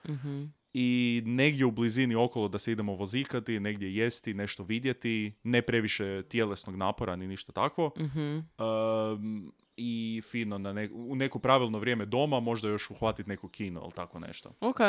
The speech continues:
Speaker 2: Da, ono, ta-, to mi se čini kao jedan, ono, Zagorje, neko meso
Speaker 1: Zagorje.
Speaker 2: jest, pa tak nešto u blizini, ne?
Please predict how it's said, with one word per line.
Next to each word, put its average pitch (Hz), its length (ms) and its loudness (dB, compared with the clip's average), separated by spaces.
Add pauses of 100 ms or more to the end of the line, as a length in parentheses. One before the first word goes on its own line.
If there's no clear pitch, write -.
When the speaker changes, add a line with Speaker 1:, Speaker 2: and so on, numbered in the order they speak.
(140)
Speaker 2:
Da, 180 260 2
ono, 156 220 6
ta-, 135 240 8
to 139 180 4
mi 117 100 -2
se 110 120 0
čini 104 220 -6
kao 98 100 -6
jedan, 90 260 -8
ono, 131 220 2
Zagorje, 151 640 6 (300)
neko 110 400 0
meso 131 420 4
Speaker 1:
Zagorje. 170 160 10 (300)
Speaker 2:
jest, 147 100 2
pa 170 80 6
tak 180 180 0
nešto 139 240 2
u 107 40 0
blizini, 110 360 0
ne? 110 180 -2